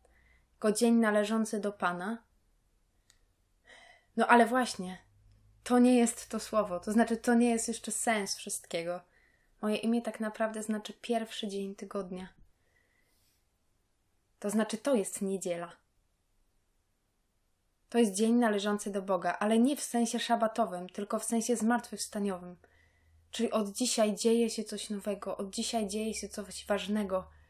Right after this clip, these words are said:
Wiecie, jak sobie to przytuliłam do serca, że w sumie to jest moje chrzcielne imię, czyli Pan Bóg mnie tak nazwał. Tak, oczywiście gdzieś przez decyzję moich rodziców i tak dalej, ale jednak tak mam na imię.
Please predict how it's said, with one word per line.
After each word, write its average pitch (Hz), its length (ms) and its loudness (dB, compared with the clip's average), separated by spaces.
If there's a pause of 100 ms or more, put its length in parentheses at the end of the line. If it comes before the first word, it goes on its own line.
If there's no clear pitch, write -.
(500)
Wiecie, 226 240 2
jak 233 120 6
sobie 240 180 2
to 240 120 -2
przytuliłam 240 520 0
do 226 100 -4
serca, 208 560 0 (460)
że 214 140 -2
w - 40 -4
sumie 226 500 0 (340)
to 247 100 8
jest 254 180 4
moje 233 240 4
chrzcielne 226 520 2
imię, 202 380 0
czyli 208 240 -6
Pan 240 260 2
Bóg 226 200 -4
mnie 220 220 0
tak 220 260 -6
nazwał. 190 640 0 (1040)
Tak, 214 320 0
oczywiście 269 440 0
gdzieś 202 200 -2
przez 208 200 -6
decyzję 220 340 -4
moich 202 260 0
rodziców 196 440 -2
i 196 60 -8
tak 190 160 -6
dalej, 185 320 -2 (420)
ale 233 120 6
jednak 240 320 4
tak - 240 -6
mam 233 160 0
na 226 100 -2
imię. 185 380 -6